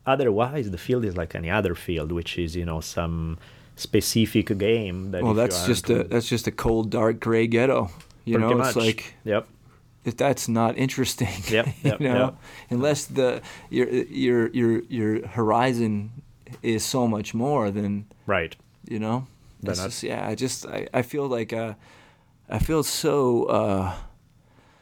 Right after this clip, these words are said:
Speaker 2: closed in around these types.
Speaker 1: Yeah.
Speaker 2: Th-, this, like, the, the idea of the industry
Speaker 1: Mm-hmm.
Speaker 2: or the community, and, and believe me, I'm a part of it, and
Speaker 1: Of
Speaker 2: I
Speaker 1: course.
Speaker 2: participate
Speaker 1: Of
Speaker 2: in
Speaker 1: course.
Speaker 2: it, and I do value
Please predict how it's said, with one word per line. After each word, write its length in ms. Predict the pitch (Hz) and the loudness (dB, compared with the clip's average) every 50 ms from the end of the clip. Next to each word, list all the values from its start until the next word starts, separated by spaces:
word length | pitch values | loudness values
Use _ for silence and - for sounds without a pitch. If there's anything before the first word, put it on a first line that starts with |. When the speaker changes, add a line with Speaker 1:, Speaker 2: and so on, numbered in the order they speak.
| _ _ _ _ _ _ _ _ _ _ _ - | _ _ _ _ _ _ _ _ _ _ _ -10
Speaker 2:
closed 520 | - - 139 135 135 135 127 107 95 92 | -4 0 2 2 4 2 2 0 0 0
in 280 | 107 110 127 143 131 104 | 2 4 4 2 2 0
around 500 | 104 104 104 101 98 98 95 95 92 90 - - - _ - - _ _ - 110 - - - - | 0 0 0 0 0 0 -2 -4 -6 -8 -10 -16 -20 _ -20 -20 _ _ -18 -18 -16 -16 -6 0
these 200 | 110 104 98 - | 0 0 0 0
types. 540 | - 104 104 - - - - - - - - | 0 0 0 0 0 -4 -6 -10 -10 -6 -2
Speaker 1:
Yeah. 120 | - 92 - | -2 -2 0
Speaker 2:
Th-, 380 | - 107 - - - - - - | -2 -4 -6 -4 -4 -6 -8 -8
this, 360 | - 113 117 113 - - - - | 0 0 0 2 0 -2 -8 -6
like, 220 | - 113 110 104 - | -4 -2 -2 -2 -2
the, 80 | 120 | -2
the 280 | 110 120 123 110 107 - | -4 -4 -4 -2 0 0
idea 320 | 113 110 113 120 120 113 | 2 2 2 2 2 2
of 100 | 110 104 | 0 0
the 120 | 101 107 107 | 0 0 0
industry 840 | - - 123 117 113 113 110 - - - - 107 101 98 98 95 98 | 2 0 0 0 0 0 -4 -4 -6 -4 -2 -2 0 0 -2 -2 -4
Speaker 1:
Mm-hmm. 100 | 107 104 | -4 -2
Speaker 2:
or 400 | 110 107 110 110 107 104 101 98 - - - - - - - - _ - | 0 0 0 2 2 0 0 -2 -4 -12 -18 -18 -18 -20 -20 -14 _ -2
the 120 | 107 117 | -2 0
community, 920 | 113 - 131 131 131 135 139 135 131 120 107 110 104 98 95 95 95 101 | 2 2 2 2 4 4 4 4 2 2 4 4 2 2 2 -2 -4 -6
and, 280 | 101 98 95 95 98 - _ | -8 -8 -8 -8 -10 -8 _
and 220 | - 120 123 143 147 | 0 0 0 2 2
believe 240 | 190 214 226 165 | 2 2 2 2
me, 80 | 127 113 | 2 2
I'm 100 | 113 117 | 2 2
a 60 | 113 | 0
part 300 | 110 - - - 202 147 117 | 0 0 0 0 2 2 2
of 100 | 98 107 | 2 2
it, 120 | 98 110 110 | 0 2 0
and 60 | - | 0
Speaker 1:
Of 60 | 107 | 0
Speaker 2:
I 40 | 104 | 2
Speaker 1:
course. 100 | 95 101 | 2 2
Speaker 2:
participate 540 | 135 139 - 202 190 - 160 - - 113 107 | 0 2 0 -2 0 -2 -4 -2 2 2 2
Speaker 1:
Of 60 | 98 | 2
Speaker 2:
in 60 | 101 95 | 2 2
Speaker 1:
course. 220 | 101 98 104 - | 2 0 0 0
Speaker 2:
it, 60 | - 110 | 0 0
and 120 | 110 110 | 2 2
I 60 | 113 120 | 2 0
do 260 | 120 - 214 233 180 | 2 2 0 2 2
value 680 | 127 101 104 110 107 107 110 110 110 107 107 107 101 | 0 0 0 0 0 2 0 0 0 2 2 0 0